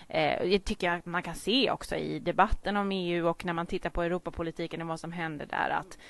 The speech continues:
eh, det är ett svagt ledarskap, det är, eh,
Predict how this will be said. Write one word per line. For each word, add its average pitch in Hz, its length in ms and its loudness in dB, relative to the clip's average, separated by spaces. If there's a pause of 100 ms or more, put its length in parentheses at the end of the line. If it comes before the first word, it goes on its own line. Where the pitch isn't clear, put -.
(240)
eh, 160 680 0 (100)
det 170 540 -4
är 156 80 -2
ett - 120 -8
svagt 233 460 4
ledarskap, 196 800 4
det 160 220 -2
är, 151 320 4 (320)
eh, 147 320 2